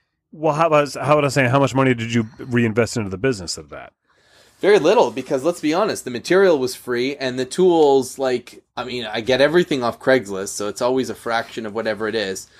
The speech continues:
Speaker 2: Let's say in the three years I've been doing this, I probably spent, mm, three thou on tools and made a total of about thirteen thousand dollars. So it really is about net of ten grand.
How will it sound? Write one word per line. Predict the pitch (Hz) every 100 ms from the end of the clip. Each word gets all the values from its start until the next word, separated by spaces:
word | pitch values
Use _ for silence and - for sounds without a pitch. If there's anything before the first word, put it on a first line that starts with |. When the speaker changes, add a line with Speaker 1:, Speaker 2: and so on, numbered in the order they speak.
| _ _
Speaker 2:
Let's | - 151 -
say | 151 143 143 -
in | 135 127
the | 123 120 120 113 107
three | - 131 165
years | 156 156 135
I've | 135 117
been | 127
doing | 123 139 143 113
this, | 104 123 - - _ _ -
I | 120
probably | - 135 131 139
spent, | 127 131 123 _ 117
mm, | 135 143 143 135
three | - 156
thou | 156 170 156 160
on | 160 165
tools | - 170 180 175
and | 156 139 135
made | 139 135
a |
total | 127 143 139 139
of | 135
about | 123 120
thirteen | 135 131 139 131
thousand | 135 131 127
dollars. | 127 135 151 160 - _ _ -
So | -
it | 143
really | 151 135
is | 139 127
about | 113 107
net | 107 101 -
of | 95
ten | 107 104
grand. | 104 98